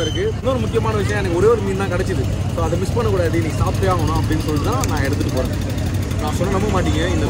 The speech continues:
மீன் வந்து இன்னைக்கு நான் எவ்வளவு வாங்கினேன் அப்படின்னா just டூ ஹண்ட்ரட் ருப்பீஸ்க்கு வாங்கினேன். தீபக் ஒருத்தரை வந்து ஏமாத்தி வாங்கிட்டான் அப்படி கூட சொல்லலாம். அவன் தீபக்கு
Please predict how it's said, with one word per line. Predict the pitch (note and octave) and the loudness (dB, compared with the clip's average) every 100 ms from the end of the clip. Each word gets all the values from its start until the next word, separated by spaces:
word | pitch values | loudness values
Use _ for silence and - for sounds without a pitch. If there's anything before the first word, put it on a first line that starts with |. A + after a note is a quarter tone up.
| F#3+ | 0
மீன் | A3+ F#3+ | 2 2
வந்து | F3+ | 0
இன்னைக்கு | F3+ E3+ | 0 0
நான் | D3+ | 0
எவ்வளவு | G3 G3 D#3+ | 2 2 2
வாங்கினேன் | D3+ E3 | 2 2
அப்படின்னா | - - - - - | 0 0 0 0 0
just | C4+ B3 - | 0 0 0
டூ | G#3 | 0
ஹண்ட்ரட் | G#3+ G3 - | 2 2 2
ருப்பீஸ்க்கு | G3+ - D#3 | 2 2 0
வாங்கினேன். | - - - - - - | 0 -2 -2 -2 -2 -2
தீபக் | A#3+ - B3 G3+ | 0 4 4 2
ஒருத்தரை | F#3+ F#3 F3 F3 | -2 -2 0 0
வந்து | F#3 G#3+ F3+ | 0 0 0
ஏமாத்தி | - A#3 - E3+ | 0 -2 -2 -2
வாங்கிட்டான் | D3 D3+ - - | -2 -2 -2 -2
அப்படி | D#3 F#3 | 0 0
கூட | G3 | 0
சொல்லலாம். | E3 D#3 - - | 0 -2 -2 -2
அவன் | F3+ F3+ - - - - - - - - - - - - - - | -2 -2 0 0 0 -2 -2 -2 -2 -2 -2 -2 -2 -2 -2 0
தீபக்கு | - - - A3 | 2 2 4 4